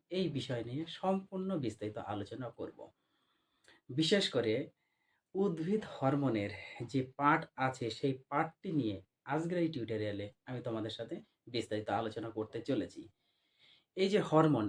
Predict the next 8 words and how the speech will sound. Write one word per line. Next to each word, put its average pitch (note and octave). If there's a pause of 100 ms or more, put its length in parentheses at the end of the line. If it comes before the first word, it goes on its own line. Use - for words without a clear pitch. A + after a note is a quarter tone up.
এই D3
হরমোন E3+
কথাটি C3
বোঝার B2+
আগে G2
আমরা A#2 (120)
আরেকটু F3
জিনিস C#3